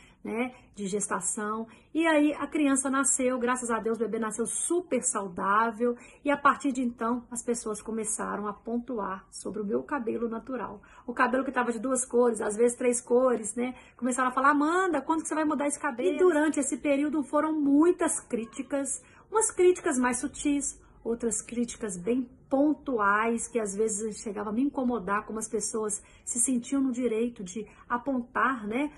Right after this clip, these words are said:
o meu cabelo, a minha característica, mas fui levando. Por incrível que pareça, quanto mais as pessoas falavam,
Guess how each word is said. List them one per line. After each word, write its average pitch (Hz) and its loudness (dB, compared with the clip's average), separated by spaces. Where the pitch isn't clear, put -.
o 226 -8
meu 226 2
cabelo, 226 0
a 220 -2
minha 214 -4
característica, 208 -6
mas 269 -2
fui - 0
levando. 202 0
Por 185 0
incrível 262 0
que 277 -6
pareça, 220 0
quanto 233 -4
mais 233 0
as 240 -4
pessoas 226 -4
falavam, 190 -2